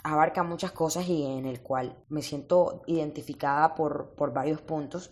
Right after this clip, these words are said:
y en el que realmente quiero adentrarme a, a hablar, pero más desde mi experiencia personal. Cuando yo era niña tenía ciertas cualidades que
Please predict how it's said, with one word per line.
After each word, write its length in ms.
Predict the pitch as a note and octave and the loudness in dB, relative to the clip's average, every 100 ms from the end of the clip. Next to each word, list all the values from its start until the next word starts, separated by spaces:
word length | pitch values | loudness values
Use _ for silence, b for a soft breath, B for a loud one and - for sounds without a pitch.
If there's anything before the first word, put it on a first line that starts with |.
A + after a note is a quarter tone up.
| - | -6
y 160 | A3 | 0
en 140 | G3+ F#3+ | 2 2
el 160 | F3 | 0
que 80 | - | -2
realmente 680 | D#3 D#3+ D3+ D#3+ F#3 F3+ F#3 | 0 2 2 0 -2 -2 -4
quiero 220 | F3+ F3 | 0 0
adentrarme 720 | F3 D3 - C#3 C#3 D#3 D#3+ | 0 -4 -6 -6 -4 -6 -6
a, 360 | - D3 C#3 C#3 | -8 -6 -4 -4
a 200 | - C#3+ | -4 -4
hablar, 380 | C#3 C#3 D#3 - | -2 -2 -2 -2
pero 200 | D3+ C#3 | 0 0
más 200 | C#3 C3+ | -2 -2
desde 240 | D#3 D3+ | -4 -2
mi 140 | D3 C3+ | -4 -6
experiencia 600 | - - C3+ B2+ C3 C#3 | -10 -10 -8 -8 -8 -8
personal. 440 | - - C3 D3 - | -10 -10 -12 -14 -2
Cuando 1040 | A3 G3+ G3+ G3 G3 G3 G3 G3 G3 - | 4 4 4 4 6 6 6 6 4 0
yo 140 | - G#3+ | 0 2
era 120 | B3 | 4
niña 460 | B3+ B3 B3 C#4 D#4+ - | 2 0 2 0 -2 -2
tenía 500 | F#3+ F3+ F3+ F3 F3+ | 0 2 0 0 0
ciertas 960 | F3+ G3 F#3 - F#3+ F#3 F#3 F#3 - - | 0 0 0 0 4 4 4 0 -8 -2
cualidades 760 | - D3+ C#3+ C3+ B2 - - - | 2 2 2 0 0 -6 -14 -4
que 720 | D#3+ D3+ D3+ C#3+ C#3+ C#3 | 0 2 2 0 -2 -4